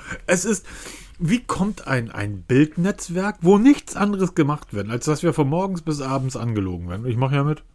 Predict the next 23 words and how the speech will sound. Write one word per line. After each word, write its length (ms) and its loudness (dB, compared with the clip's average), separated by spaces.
guckt 240 -4
euch 100 2
die 100 0
Bilder 340 4
an. 140 -4
Viele 240 6
davon 340 4
sind, 140 2
das 180 4
aus 200 4
Lauenburg 800 6
mit 180 -2
der 140 8
Sonne 280 8
über 220 6
der 140 4
Kirche 360 6
ist 200 -4
natürlich 480 6
mit 140 4
dem 120 2
Pixel 380 0
gemacht. 380 -4